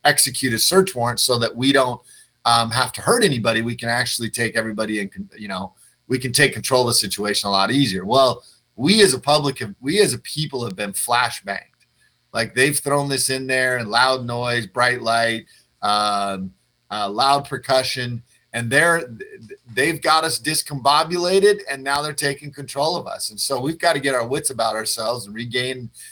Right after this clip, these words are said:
control of the situation. Um, and you're right. I go all over the country.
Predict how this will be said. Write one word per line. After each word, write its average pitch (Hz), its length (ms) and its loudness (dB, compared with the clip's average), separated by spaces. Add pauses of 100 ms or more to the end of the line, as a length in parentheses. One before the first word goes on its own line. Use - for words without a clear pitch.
(180)
control 139 420 2
of 117 60 -6
the 120 80 -2
situation. 113 920 -2 (420)
Um, 107 480 2
and 139 140 0
you're 156 140 4
right. 175 340 4 (120)
I 175 100 2
go 185 160 2
all 190 160 8
over 190 140 2
the 175 80 -4
country. 185 440 -2